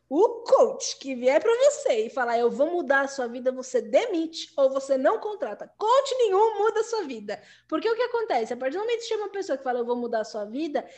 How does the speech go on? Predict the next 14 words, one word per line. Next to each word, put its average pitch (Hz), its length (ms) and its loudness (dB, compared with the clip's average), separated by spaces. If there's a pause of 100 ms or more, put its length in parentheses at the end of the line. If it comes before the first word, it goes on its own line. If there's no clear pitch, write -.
(180)
ele 269 260 4 (240)
faz 330 300 2
o 370 40 -2
quê? 226 340 -4
Ele 247 340 -2
toma 440 320 2
a 440 100 0
responsabilidade 269 960 -2
de 240 80 -8
fazer 240 300 -2
as 240 200 -2
coisas 494 580 2
por 349 180 -8
você 285 580 -2